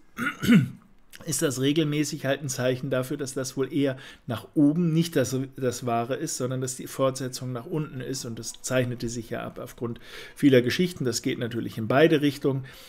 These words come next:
Entweder wild wackelnd oder eben diese Dreiwelligkeit ist ein Indiz dafür. Kein Beweis, aber ein deutliches Indiz. Und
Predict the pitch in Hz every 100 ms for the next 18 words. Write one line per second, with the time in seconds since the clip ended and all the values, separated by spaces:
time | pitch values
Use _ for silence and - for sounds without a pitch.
0 | - - - 131 127 117 - - 120 127
1 | 131 123 123 127 135 127 139 127 - 123
2 | 120 120 117 107 131 127 120 - - 113
3 | 127 - 160 - - 131 139 180 143 139
4 | 165 170 - 107 - - - 123 120 135
5 | 175 233 - - 127 127 127 135 135 117
6 | 120 113 131 135 143